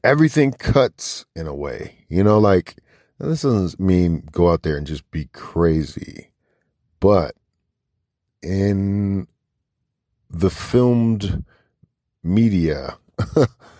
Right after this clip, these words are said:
the, the medium is the director and the editor's medium. So you're just, your job as an actor is to give them enough interesting choices that they can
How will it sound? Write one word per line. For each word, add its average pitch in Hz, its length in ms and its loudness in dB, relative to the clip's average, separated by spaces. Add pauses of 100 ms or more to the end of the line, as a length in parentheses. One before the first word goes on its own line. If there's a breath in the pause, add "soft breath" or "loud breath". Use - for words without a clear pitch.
(260 soft breath)
the, 98 440 0 (120)
the 107 220 0
medium 147 520 4
is 113 580 -2 (840)
the 101 240 -2
director 107 640 2
and 90 220 -6
the 82 160 -8
editor's 92 480 -2
medium. 73 540 -12
So 87 540 -2 (580 soft breath)
you're 139 320 4
just, 113 460 0
your 110 220 0
job 120 340 0
as 85 120 -4
an - 200 -12
actor 92 460 -4
is 82 140 -2
to 85 60 -6
give 80 280 -2
them 82 220 0
enough 78 420 -4 (100)
interesting 82 560 -2
choices 80 800 -2 (480 soft breath)
that 80 180 -2
they 87 140 2
can 80 340 -2